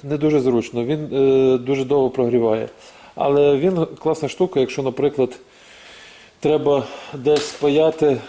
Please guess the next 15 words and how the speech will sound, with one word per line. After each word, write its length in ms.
в 60
труднодоступних 840
місцях, 500
бо 500
з 300
таким 280
паяльником 400
важко 260
залізти. 420
Дальше. 380
Е, 280
у 100
мене 580
часто 280
питаються, 680